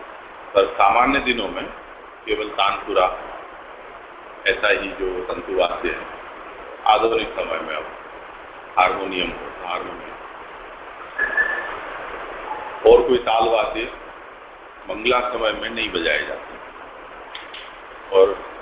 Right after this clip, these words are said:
जो भी कीर्तन आदि गा-, गाए जाते हैं, वो भी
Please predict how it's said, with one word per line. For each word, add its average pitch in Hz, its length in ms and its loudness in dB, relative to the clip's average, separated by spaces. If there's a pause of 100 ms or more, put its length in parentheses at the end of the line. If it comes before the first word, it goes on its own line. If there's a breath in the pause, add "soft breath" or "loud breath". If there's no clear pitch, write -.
जो 110 120 6
भी 117 160 2
कीर्तन 117 460 0
आदि 110 240 4
गा-, - 560 -2
गाए 101 220 6
जाते 101 280 0
हैं, 95 120 -12
वो 110 180 -2
भी 90 180 -4